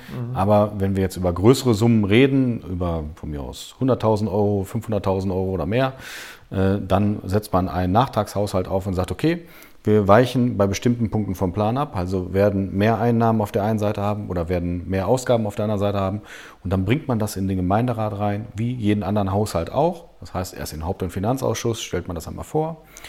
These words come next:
Speaker 2: mit allen Facetten, die dahinter sind. Und dann wird eine Ratssitzung kommen, wo das dann beschlossen wird. Und, äh, das, was sich jetzt hinter diesem Nachtragshaushalt verbirgt,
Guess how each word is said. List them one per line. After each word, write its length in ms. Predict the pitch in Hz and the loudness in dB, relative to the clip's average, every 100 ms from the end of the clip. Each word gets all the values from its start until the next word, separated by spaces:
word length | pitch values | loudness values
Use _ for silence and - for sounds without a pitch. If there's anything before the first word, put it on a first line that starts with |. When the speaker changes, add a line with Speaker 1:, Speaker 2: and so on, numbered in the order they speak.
| - - | -20 -10
Speaker 2:
mit 140 | - - | -8 -4
allen 180 | 98 92 | -2 -2
Facetten, 420 | 92 - 135 117 | -2 -2 -2 0
die 60 | |
dahinter 280 | 104 110 113 | 0 0 0
sind. 280 | 107 110 113 | 0 0 -2
Und 120 | 92 | -4
dann 260 | 92 98 95 | -6 -6 -6
wird 160 | 95 | -4
eine 80 | 95 | -2
Ratssitzung 540 | 92 123 - 117 113 104 | 2 2 0 -4 -4 -2
kommen, 300 | 110 107 107 - - _ | 0 0 -2 -12 -20 _
wo 60 | 98 | -2
das 180 | 92 - | 0 0
dann 140 | 92 | -2
beschlossen 420 | 90 82 76 - | -2 -4 -4 -8
wird. 220 | - - - _ _ _ _ _ _ _ - - - | -14 -16 -20 _ _ _ _ _ _ _ -20 -14 -4
Und, 340 | 101 92 - | -2 -2 -4
äh, 160 | 104 92 | -2 0
das, 220 | 107 - | 0 2
was 120 | 117 | 0
sich 120 | 104 | 2
jetzt 160 | 104 101 | -2 0
hinter 180 | 113 113 | 0 0
diesem 320 | 95 98 98 - - - - - | 0 0 -2 -4 -20 -20 -20 -2
Nachtragshaushalt 800 | 110 147 147 131 - 123 117 110 | 2 2 2 -2 2 2 2 0
verbirgt, 560 | 110 101 120 123 - | -2 0 2 0 -4